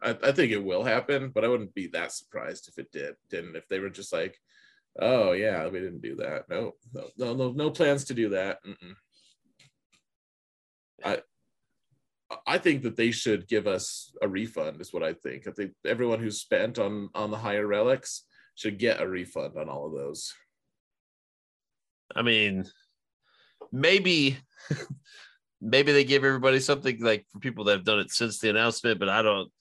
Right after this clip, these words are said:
Speaker 2: I would love to get, you know, fifteen thousand Carbonite circuit boards back. <laughs> That would be great, <laughs> but I don't think that's, that's
Speaker 1: Sure.
Speaker 2: I don't know if that's gonna happen.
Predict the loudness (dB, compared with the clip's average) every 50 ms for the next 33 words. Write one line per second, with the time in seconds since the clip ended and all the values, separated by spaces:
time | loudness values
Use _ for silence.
0 | _ _ _ _ _ _ _ _ _ _ _ 0 2 2 2 2 4 4 4 4
1 | 2 0 -4 -4 -2 -2 -4 -4 _ _ -4 -2 -2 0 -2 -4 -6 -10 -6 -6
2 | -6 -4 -2 -2 -2 -2 0 0 0 0 0 0 0 -2 -4 -2 0 2 2 2
3 | 2 2 2 2 2 0 -2 _ -10 -4 0 0 0 0 0 -2 0 0 0 0
4 | -2 -2 0 0 2 0 0 -2 -4 -6 -4 -4 -4 -4 -6 -6 0 2 4 4
5 | 4 4 2 0 2 2 4 4 4 2 -2 -8 -12 -10 -10 -8 -2 2 4 4
6 | 6 6 4 4 2 2 2 2 0 0 -2 0 0 0 0 -2 -6 -10 -12 -14
7 | _ _ _ _ -12 -6 -4 -2 -2 0 0 0 0 0 0 0 0 -2 -2 -2
8 | -2 0 2 2 2 2 0 -4 -8 -10